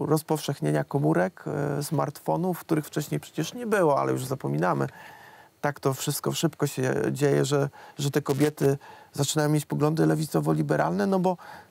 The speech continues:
tak jak się spojrzy na, e, magazyny kobiece, no to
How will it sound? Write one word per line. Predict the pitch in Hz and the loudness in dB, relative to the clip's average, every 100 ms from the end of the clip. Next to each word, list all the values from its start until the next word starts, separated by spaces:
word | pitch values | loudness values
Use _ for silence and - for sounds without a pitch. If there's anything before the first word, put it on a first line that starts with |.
| - | -4
tak | - - | -4 -2
jak | 135 - | -6 -6
się | 131 | -8
spojrzy | - 139 131 135 | -2 -2 0 -2
na, | 127 127 - - - | -2 -2 -10 -20 -10
e, | - 131 | 0 2
magazyny | 127 135 135 123 135 135 | 2 2 0 0 0 0
kobiece, | - 131 131 - 170 | 0 0 0 2 0
no | 185 | 0
to | - | -2